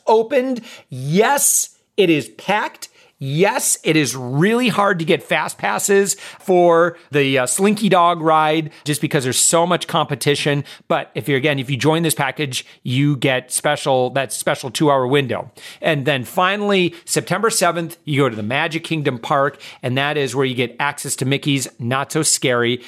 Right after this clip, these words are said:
Halloween Party, which is actually a separate ticketed event.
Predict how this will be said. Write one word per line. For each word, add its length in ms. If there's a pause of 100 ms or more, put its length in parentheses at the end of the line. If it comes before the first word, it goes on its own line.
Halloween 500
Party, 320
which 180
is 120
actually 400
a 80
separate 560
ticketed 560 (240)
event. 520